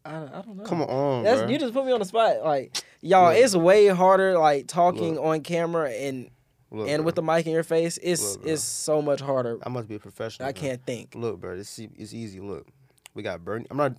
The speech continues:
Speaker 2: there's not orders.
Speaker 1: No
Speaker 2: No
Speaker 1: orders,
Speaker 2: order.
Speaker 1: no orders, no orders.
Speaker 2: Look, we got Bernie Mac, right?
Speaker 1: Correct. Mike Epps?
Speaker 2: Nah.
Speaker 1: No?
Speaker 2: Nah,
Speaker 1: Mm.
Speaker 2: not Mount Rushmore. He's funny, though, but not Mount Rushmore.
Speaker 1: He's pretty funny.
Speaker 2: Uh,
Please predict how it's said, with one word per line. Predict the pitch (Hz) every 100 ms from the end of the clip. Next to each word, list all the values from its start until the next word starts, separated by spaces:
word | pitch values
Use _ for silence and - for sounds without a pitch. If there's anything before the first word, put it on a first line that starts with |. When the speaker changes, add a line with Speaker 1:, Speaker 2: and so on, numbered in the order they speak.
| _
Speaker 2:
there's | 123
not | 147 127
orders. | 135 113 90
Speaker 1:
No | 151
Speaker 2:
No | 160
Speaker 1:
orders, | 165 131 123
Speaker 2:
order. |
Speaker 1:
no | 143
orders, | 117 98
no | 123
orders. | 113 113
Speaker 2:
Look, | 101 123 _
we | -
got | 104 90
Bernie | 98 120 127
Mac, | 120 98
right? | 82 101 120 -
Speaker 1:
Correct. | - 117 110 - _ _ _ _ _ _ _ _ _ _ _ _ _ _ _ -
Mike | 120 139
Epps? | - _ _ _ _ _ _ _ _ _ _ _ _ _ _ _ _ _
Speaker 2:
Nah. | 101 101 90 110 _ -
Speaker 1:
No? | 131 220 _ _ -
Speaker 2:
Nah, | 95 87
Speaker 1:
Mm. | 110 _ -
Speaker 2:
not | 107
Mount | 98 92
Rushmore. | 95 - 92
He's | 117 156
funny, | 175 175 104
though, | 92 110 _
but | 104
not | 110
Mount | 92 73
Rushmore. | - - - _
Speaker 1:
He's | _
pretty | - 135
funny. | 139 127 _ _
Speaker 2:
Uh, | - 104 107 107 104